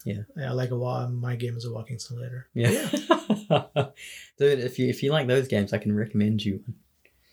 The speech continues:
Speaker 2: Red
Speaker 1: Take,
Speaker 2: Dead
Speaker 1: take, takes
Speaker 2: Redemption.
Speaker 1: place in,
Speaker 2: <laughs>
Speaker 1: in the eighteen hundreds. <laughs>
Speaker 2: In the
Speaker 1: In America.
Speaker 2: eighteen hundred, in the southern side of America.
Speaker 1: Man, I can't. Yeah. Well, that, I don't wanna make it
Speaker 2: The
Speaker 1: about me.
Speaker 2: old Driscoll brothers.
Speaker 1: Yeah, yeah.
Speaker 2: Yeah.
Speaker 1: Like,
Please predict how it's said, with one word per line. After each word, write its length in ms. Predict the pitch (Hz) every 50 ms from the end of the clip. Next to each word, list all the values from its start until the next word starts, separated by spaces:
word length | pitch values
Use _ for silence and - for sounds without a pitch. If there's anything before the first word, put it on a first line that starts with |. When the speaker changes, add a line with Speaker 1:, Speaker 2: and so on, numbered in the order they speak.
| - - - - -
Speaker 2:
Red 140 | 135 151 143
Speaker 1:
Take, 220 | 151 147 139 131
Speaker 2:
Dead 20 |
Speaker 1:
take, 260 | 139 185 165 151 151 165
takes 400 | 170 170 170 180 160 - - -
Speaker 2:
Redemption. 520 | 208 175 - - - 262 233 156 151 - -
Speaker 1:
place 140 | - 220 -
in, 80 | -
Speaker 2:
<laughs> 40 | -
Speaker 1:
in 60 | 147 147
the 100 | 151 156
eighteen 360 | 165 165 - - 202 175 170
hundreds. 800 | 165 - 180 151 139 - - - 208 208 - - - - - 180 180 170 165 -
<laughs> 240 | 175 165 165 - - _ _ _ _ - 160 - - -
Speaker 2:
In 80 | 135 123
the 60 | 127
Speaker 1:
In 60 | 123 123
America. 320 | 135 135 143 143 143 147
Speaker 2:
eighteen 120 | 143 120
hundred, 400 | 127 123 120 113 117 117 113 -
in 140 | - 127 117
the 100 | 117 120
southern 440 | 117 - - 139 135 139 147 139 143
side 240 | - 151 143 143 151
of 80 | 151
America. 500 | 139 120 107 110 110 107 107 107 - 117 120 123
Speaker 1:
Man, 360 | 123 123 131 127 131 131 117
I 120 | 123 139
can't. 540 | 135 - - - 147 147 147 143 - - - _ -
Yeah. 300 | 110 104 113 101 - - - -
Well, 260 | - 101 113 117 113
that, 220 | 113 120 - - - - - -
I 100 | 127 -
don't 140 | 110 107 104
wanna 120 | 107 104
make 160 | 101 98 123 113
it 100 | 98 131
Speaker 2:
The 60 | -
Speaker 1:
about 140 | 101 156 170
me. 100 | 180 190
Speaker 2:
old 220 | 196 202 208 185
Driscoll 500 | 139 120 143 151 - - - 156 151 151
brothers. 600 | 139 131 127 110 110 120 117 104 - - - 131
Speaker 1:
Yeah, 380 | 139 139 139 139 139 139 160 160
yeah. 60 | 139 143 143
Speaker 2:
Yeah. 220 | 143 139 135 131 -
Speaker 1:
Like, 200 | - 135 127 -